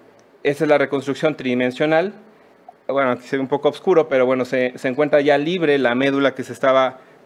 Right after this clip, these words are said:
comprimiendo por el tumor. El paciente re-, se recupera del déficit motor que tenía de las cuatro extremidades y de los esfínteres, y este es el resultado. Entonces, aquí, eh, y digo, a lo mejor se han,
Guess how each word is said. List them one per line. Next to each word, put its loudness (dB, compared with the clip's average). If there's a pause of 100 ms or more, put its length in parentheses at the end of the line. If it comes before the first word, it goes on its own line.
comprimiendo 0
por 2
el -2
tumor. 0 (280)
El -2
paciente 0
re-, -10
se -2
recupera 0
del -2
déficit -2
motor 0
que -4
tenía 0
de 2
las -2
cuatro -4
extremidades 0
y -10
de -8
los -4
esfínteres, -4 (340)
y 0
este -2
es -4
el 0
resultado. -2 (500)
Entonces, 0 (160)
aquí, -2 (100)
eh, 0 (420)
y -6
digo, 2
a 0
lo 0
mejor 2
se 0
han, 0